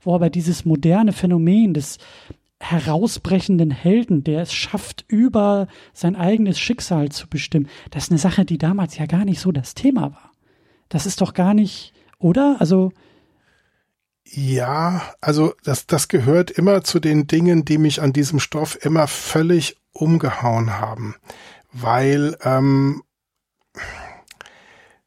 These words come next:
Speaker 2: wir müssen drüber reden, jetzt von Gilgamesch abgesehen, ist das das älteste Stück menschliche Literatur, das wir haben.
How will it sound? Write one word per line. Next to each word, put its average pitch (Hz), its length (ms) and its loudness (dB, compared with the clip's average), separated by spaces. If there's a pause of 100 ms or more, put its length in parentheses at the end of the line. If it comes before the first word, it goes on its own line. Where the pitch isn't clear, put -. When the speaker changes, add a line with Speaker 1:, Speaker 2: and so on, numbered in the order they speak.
(300)
Speaker 2:
wir 160 260 -2
müssen 165 220 0
drüber 147 220 2
reden, 165 260 4
jetzt 160 200 0
von 139 440 2
Gilgamesch 170 720 0 (140)
abgesehen, 113 640 -2
ist - 280 -4
das - 280 0
das - 340 -2
älteste 175 560 -2
Stück 156 440 -2
menschliche 143 560 0
Literatur, 127 720 0
das - 280 -4
wir 120 240 -2
haben. 95 260 -10